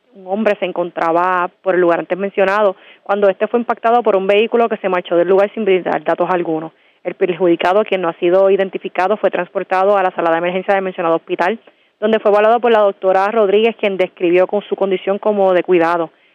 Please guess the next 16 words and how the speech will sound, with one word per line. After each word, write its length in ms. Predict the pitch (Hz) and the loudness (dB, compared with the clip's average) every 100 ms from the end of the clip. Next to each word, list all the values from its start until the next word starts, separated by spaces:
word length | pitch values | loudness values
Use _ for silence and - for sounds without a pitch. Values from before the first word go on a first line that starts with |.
| _ | _
Agentes 360 | 190 202 175 180 | -4 -4 -2 -2
adscritos 440 | 214 220 208 208 240 | -2 -2 -2 0 0
a 80 | 226 | 2
la 80 | |
División 320 | 208 196 185 170 | 2 2 0 -4
de 100 | 165 | -2
Patrulla 640 | 185 - 202 202 202 196 | -4 0 2 4 2 0
y 60 | 190 | 0
Carretera 760 | 190 196 185 180 185 190 185 - | -2 -2 0 2 2 2 -2 -4
San 220 | 202 180 | -8 -6
Juan, 240 | 175 185 226 - _ - | -2 -2 -4 -14 _ -10
en 160 | 202 | -4
unión 220 | 196 180 | -2 0
al 80 | 185 | -2
personal 400 | - 226 220 185 | -2 -4 -2 -2
del 160 | 180 | -2